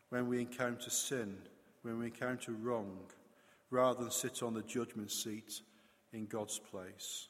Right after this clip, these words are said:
It isn't something, um, that f-, we need to react in a judgmental way, but we need to react in a way that God reacts when his heart aches or for the sin of mankind.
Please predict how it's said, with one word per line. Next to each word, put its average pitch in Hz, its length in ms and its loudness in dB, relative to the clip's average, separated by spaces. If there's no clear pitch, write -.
It 117 160 -4
isn't - 260 2
something, 123 720 2
um, 110 520 0
that 123 180 0
f-, - 180 -10
we 123 220 0
need 123 220 0
to 120 120 -2
react 113 420 2
in 110 100 -2
a - 20 0
judgmental 117 720 0
way, 90 220 -4
but 110 140 0
we 113 120 2
need 110 360 0
to 104 300 -2
react 110 460 2
in 104 80 -8
a 104 80 -6
way 113 160 0
that 117 220 -6
God 143 240 2
reacts - 580 -6
when 113 140 0
his 110 300 0
heart 101 380 -2
aches - 360 -6
or 107 140 -6
for - 160 -4
the 101 100 -4
sin 107 260 0
of 101 140 0
mankind. 95 840 -6